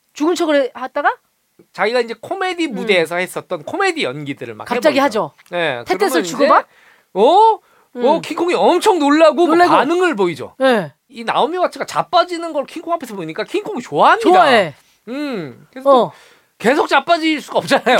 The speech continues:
Speaker 1: <laughs> 그치.
Speaker 2: 네.
Speaker 1: 그래서 갑자기 옆돌기를 하고
Speaker 2: 네, 네, 네.
Speaker 1: 막 덤블링을
Speaker 2: 네.
Speaker 1: 하고
Speaker 2: 네.
Speaker 1: 돌고.
Speaker 2: 어.
Speaker 1: 킹콩이 근데
Speaker 2: 엄청 좋아해요.
Speaker 1: 처음에는 이제 화나는 듯한 포효가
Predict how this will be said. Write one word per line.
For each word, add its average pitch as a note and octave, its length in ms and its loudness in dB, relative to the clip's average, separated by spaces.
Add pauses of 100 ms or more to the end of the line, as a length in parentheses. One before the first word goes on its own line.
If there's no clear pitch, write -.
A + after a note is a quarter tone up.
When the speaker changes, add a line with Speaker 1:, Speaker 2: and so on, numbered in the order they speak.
Speaker 1:
<laughs> - 60 -6
그치. - 320 -2 (560)
Speaker 2:
네. D#3 500 -6
Speaker 1:
그래서 C#4 240 0
갑자기 A#3+ 240 -2
옆돌기를 E4+ 480 4
하고 F3 320 -2 (120)
Speaker 2:
네, E3 200 -4
네, C3 200 -6
네. G#2 340 -10
Speaker 1:
막 G3+ 240 -2 (240)
덤블링을 G#4 420 4
Speaker 2:
네. D#4 60 6
Speaker 1:
하고 G3 280 0 (120)
Speaker 2:
네. A2 400 -8 (640)
Speaker 1:
돌고. E4 500 2 (140)
Speaker 2:
어. C3+ 560 -10 (180)
Speaker 1:
킹콩이 F#4+ 380 -4
근데 F4 260 0
Speaker 2:
엄청 A3 280 -4
좋아해요. G#2 760 -4
Speaker 1:
처음에는 G#4 440 -2
이제 D4+ 100 -6
화나는 G#4 480 0
듯한 D#4 240 -6
포효가 D4 540 -2